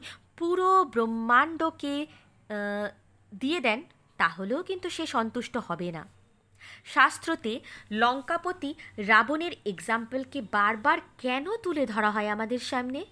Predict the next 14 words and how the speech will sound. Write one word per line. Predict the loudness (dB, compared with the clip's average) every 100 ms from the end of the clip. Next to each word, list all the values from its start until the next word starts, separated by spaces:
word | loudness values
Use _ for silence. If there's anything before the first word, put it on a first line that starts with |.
| -20 _ _ -20 -20 -20 -16
সোনার | -2 4 6 8 8
লঙ্কা | 8 8 6 6 8 8 6 0 _ _ _
রাজ্য | -2 4 4 4 -10 -6 -6
থাকার | -2 -2 4 6 6
পরেও | 2 0 2 2 -2 -4 -10 _ -20 -8
দেবতারা | -6 -4 0 2 8 10 10 8 -12 -20 -20 -20 -20 -8
রাবণের | 2 4 4 0 -2 -6 -4
অধীনে | -4 -2 0 0 0
ছিল, | -2 -2 -4 -8 -20 -20 -20 _ _ 0
এত | 0 0 -20 -12 -4 -2 6
পাওয়ার | 8 8 6 2 -18 -16
ছিল | -12 -6 0 4
রাবণের | 6 4 0 -4
কাছে, | -6 -10 -10